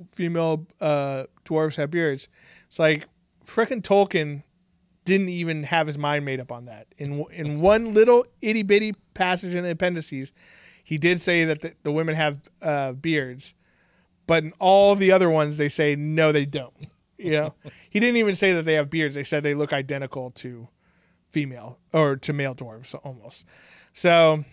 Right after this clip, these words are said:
Speaker 1: but everyone remembers, of course, the Peter Jackson movies where Aragorn
Speaker 2: <laughs>
Speaker 1: makes the, makes the joke.
Speaker 2: No, I, I think it was Gimli, wasn't it? I think Gimli was the one who
Speaker 1: Well,
Speaker 2: said
Speaker 1: no, he's like, he's like, you know, uh, "A lot of people think there are no dwarf women,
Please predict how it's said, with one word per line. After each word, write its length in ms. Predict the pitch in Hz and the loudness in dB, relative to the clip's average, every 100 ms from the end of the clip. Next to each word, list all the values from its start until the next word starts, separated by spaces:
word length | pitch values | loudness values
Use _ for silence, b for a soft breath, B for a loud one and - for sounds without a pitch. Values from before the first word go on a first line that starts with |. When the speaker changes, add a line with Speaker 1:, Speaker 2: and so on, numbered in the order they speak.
| b b b _ _ _ _ - - | b b b _ _ _ _ -14 0
Speaker 1:
but 160 | 156 | 2
everyone 380 | 165 160 160 151 | 2 0 0 -2
remembers, 440 | 147 143 139 131 131 | -2 -4 -4 -6 -10
of 100 | 127 | -8
course, 180 | 143 127 | -8 -8
the 60 | - | -8
Peter 240 | 139 131 | -8 -8
Jackson 380 | 135 135 - 127 | -6 -8 -8 -12
movies 360 | 131 127 123 | -12 -12 -14
where 140 | 135 131 | -14 -10
Aragorn 580 | - 139 131 131 131 156 | -4 -4 -4 -6 -8 -8
Speaker 2:
<laughs> 0 | |
Speaker 1:
makes 340 | 143 135 - | -6 -8 -12
the, 220 | - 135 - | -14 -14 -10
makes 220 | - 147 - | -6 -6 -6
the 60 | |
joke. 400 | 127 175 190 185 _ b b b b b | 0 4 4 0 _ b b b b b
Speaker 2:
No, 120 | 147 | -2
I, 100 | 135 | -2
I 20 | 135 | -4
think 60 | 165 | -6
it 100 | 214 | -6
was 140 | 180 | -6
Gimli, 280 | 139 233 160 | -6 -8 -8
wasn't 340 | 117 131 214 - | -8 -10 -12 -16
it? 40 | |
I 40 | |
think 180 | 139 139 | -20 -12
Gimli 260 | 127 139 120 | -10 -8 -10
was 100 | 110 | -10
the 60 | |
one 100 | 110 | -10
who 80 | 110 | -2
Speaker 1:
Well, 100 | 180 | 0
Speaker 2:
said 80 | 196 - | -2 -4
Speaker 1:
no, 220 | 190 190 | 2 4
he's 160 | 185 170 | 4 2
like, 220 | 160 156 | 0 0
he's 260 | - 170 160 | -6 -6 -2
like, 360 | 160 147 - | -2 -2 -8
you 80 | 180 | -6
know, 340 | 156 139 131 135 _ _ _ - | -4 -4 -6 -14 _ _ _ -8
uh, 140 | 165 151 | -2 0
"A 20 | |
lot 140 | 151 | 2
of 60 | 202 | 2
people 220 | 262 214 180 | 0 -2 -2
think 220 | 190 170 | -2 -2
there 160 | 151 | 0
are 180 | 180 262 | 2 2
no 160 | 277 185 | 0 -2
dwarf 400 | 156 143 139 - | -2 -6 -8 -6
women, 400 | 143 135 127 123 | -6 -6 -10 -18